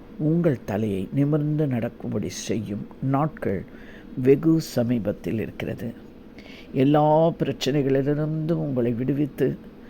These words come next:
தன்னம்பிக்கையுடனும் மேன்மையுடனும் கர்த்தர் உங்களை வழி நடத்துவார். நிச்சயமாய் உங்கள் தலை நிமிரும். நிரம்பி வழியும்படியாக,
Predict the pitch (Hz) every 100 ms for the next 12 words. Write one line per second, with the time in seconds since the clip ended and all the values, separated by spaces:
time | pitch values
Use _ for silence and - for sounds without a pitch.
0 | - - - - 147 180 185 175 170 -
1 | 160 156 151 147 151 143 139 151 156 151
2 | 143 131 135 123 120 - - - 156 156
3 | - 156 123 107 110 123 110 120 - -
4 | 73 98 - - - - - - - -
5 | - 131 - 180 156 156 160 160 151 131
6 | - - 123 123 117 104 - 131 123 123
7 | 92 - - - - - - - - -
8 | - - - 131 156 175 170 151 147 156
9 | 160 160 147 143 143 135 143